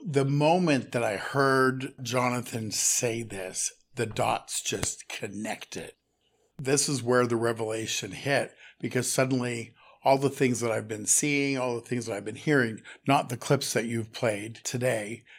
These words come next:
and the article that you've read, but suddenly, oh my gosh, everything makes sense. Then you can take all of these words that you don't like, all of the phrases that disagree or don't jive with your agenda, you can take them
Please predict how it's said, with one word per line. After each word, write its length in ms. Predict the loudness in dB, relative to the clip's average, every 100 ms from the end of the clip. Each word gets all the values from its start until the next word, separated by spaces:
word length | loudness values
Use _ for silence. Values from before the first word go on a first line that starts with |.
| -12
and 140 | -6 -4
the 140 | -2
article 420 | 0 0 0 -4
that 200 | -6 -6
you've 260 | -8 -12 -6
read, 280 | -6 -6 -6
but 200 | -8 -8 -14 -10
suddenly, 500 | 0 2 2 0 -6 -2 2
oh 140 | 4
my 160 | 4 2
gosh, 360 | 0 0 -2 -4
everything 540 | -2 -2 0 -2 -2
makes 360 | -6 -8 -8 -6
sense. 680 | -4 0 2 0 0 -2 -4 -6 _
Then 300 | -6 0 2
you 180 | 2 0
can 220 | 0 -2
take 300 | -2 -2 -4 -4 0
all 300 | 2 2 0
of 100 | 0
these 320 | -2 -4 -6
words 540 | 0 4 4 2 0
that 160 | -4 -4
you 160 | -4
don't 260 | -4 -6 -2
like, 320 | 2 2 0 -8 _ _ 0
all 240 | 4 4
of 80 | 2
the 80 | -2
phrases 600 | -4 0 0 0 -2 -6
that 260 | -6 -6 -4
disagree 800 | -4 -2 -4 -2 2 2 2 -6 _ _ -4
or 80 |
don't 300 | -2 0 -2
jive 320 | -2 0 0 -2
with 160 | -8
your 160 | -4 -4
agenda, 640 | -4 0 0 2 0 -2 -8 _ _ _
you 160 | 4 4
can 180 | 2
take 320 | 0 -2 -4 -2
them 460 | 2 2 2 -4